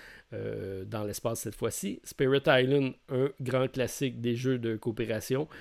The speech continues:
euh, qui a un aspect de carte, euh, assez intéressant, euh, qui, de la symétrie. Bref, c'est un jeu excessivement bien fait.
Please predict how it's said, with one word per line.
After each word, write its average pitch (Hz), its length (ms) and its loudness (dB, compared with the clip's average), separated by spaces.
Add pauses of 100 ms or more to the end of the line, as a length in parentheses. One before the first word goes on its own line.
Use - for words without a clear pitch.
(480)
euh, 107 680 -2
qui 104 300 -6
a 101 60 -6
un 104 100 -6
aspect 101 320 -4
de - 100 -10
carte, 120 380 -2
euh, 95 560 -6
assez - 360 0
intéressant, 127 560 0
euh, 110 460 0
qui, 101 880 -8
de 110 60 -2
la 117 80 2
symétrie. 120 640 -4
Bref, 117 360 0
c'est 107 260 -6
un 107 120 -2
jeu 123 300 -2
excessivement 123 840 -2
bien 107 200 -4
fait. - 180 -6